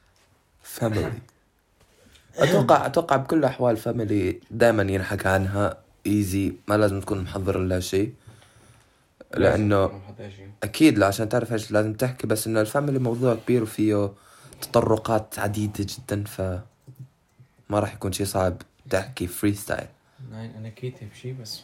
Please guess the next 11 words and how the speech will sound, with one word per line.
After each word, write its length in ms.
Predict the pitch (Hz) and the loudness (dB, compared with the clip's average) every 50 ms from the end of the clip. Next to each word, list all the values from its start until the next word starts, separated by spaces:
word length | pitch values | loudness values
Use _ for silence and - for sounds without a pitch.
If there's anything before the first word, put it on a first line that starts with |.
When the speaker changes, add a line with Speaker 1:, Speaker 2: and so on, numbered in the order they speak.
| - 101 101 | -18 -20 -20
Speaker 2:
أتوقع 340 | - 104 104 - 127 101 104 | -18 -18 -18 -16 -16 -16 -16
قديم. 320 | 101 98 98 101 104 101 104 - _ _ - _ _ _ _ _ _ _ - - 208 - - - | -18 -18 -18 -16 -16 -16 -16 -18 _ _ -20 _ _ _ _ _ _ _ -20 -18 -16 -16 -18 -18
بس 120 | - - 117 | -18 -18 -18
أطلع 420 | 104 - - 101 101 101 101 98 | -18 -16 -16 -16 -14 -14 -16 -16
لي. 460 | 95 95 104 - _ - - - - - - - - _ - _ _ - - | -16 -18 -20 -20 _ -20 -12 -10 -10 -10 -10 -18 -20 _ -20 _ _ -16 -6
ف، 60 | - 135 120 107 107 - _ _ _ _ _ _ _ _ - - | -4 -4 -4 -4 -10 -16 _ _ _ _ _ _ _ _ -16 -16
أ-، 140 | 120 - - _ _ _ _ _ _ _ _ _ _ _ _ _ _ _ _ _ | -16 -16 -16 _ _ _ _ _ _ _ _ _ _ _ _ _ _ _ _ _
بدي 480 | 170 165 165 - - 202 202 214 - - | -10 -10 -10 -10 -12 -8 -8 -6 -6 -6
أبلش 600 | 120 107 156 165 170 180 196 214 208 - - - - _ _ _ _ _ _ _ _ _ _ _ - | -4 -4 -4 -4 -4 -4 -4 -6 -8 -10 -16 -20 -20 _ _ _ _ _ _ _ _ _ _ _ -6
بالديفينيسيون، 1000 | 131 120 127 139 139 135 131 127 113 - 123 120 113 110 - - 135 135 127 113 | -6 -6 -6 -10 -12 -6 -6 -6 -4 -4 -4 -4 -4 -6 -8 -4 -2 -2 -2 -4
بالديفينيشن، 680 | 110 104 107 113 117 - - 139 135 - - 110 104 | -6 -10 -8 -8 -10 -8 -6 -6 -6 -6 -8 -12 -14